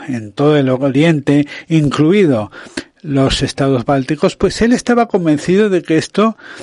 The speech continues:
iba a su-, ser un, cosa de como mucho seis meses, ¿no? Llegando incluso a la, ocupar los estados bálticos. Pero esto no fue así, porque Ucrania decidió luchar. Y al cabo de ocho meses, porque ya han pasado ocho meses,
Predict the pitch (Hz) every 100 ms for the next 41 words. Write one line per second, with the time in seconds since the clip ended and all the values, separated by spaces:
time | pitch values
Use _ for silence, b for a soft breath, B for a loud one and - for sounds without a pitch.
0 | B B B _ _ - 180 208 - 170
1 | - - 180 196 202 139 190 175 226 185
2 | 160 156 151 196 - 196 - 151 135 247
3 | 240 139 117 190 208 165 151 247 294 208
4 | 143 160 - 143 139 127 123 131 127 -
5 | 117 139 131 117 110 127 117 120 - 262
6 | 262 269 - _ B B B B B 208
7 | - 208 165 156 143 - 262 254 - -
8 | - 123 127 120 135 147 190 233 262 190
9 | - - 127 147 139 127 226 233 131 -
10 | B B B - 131 123 160 170 151 156
11 | 170 170 170 - 196 - 98 110 123 123
12 | - 143 139 139 170 180 165 - 190 196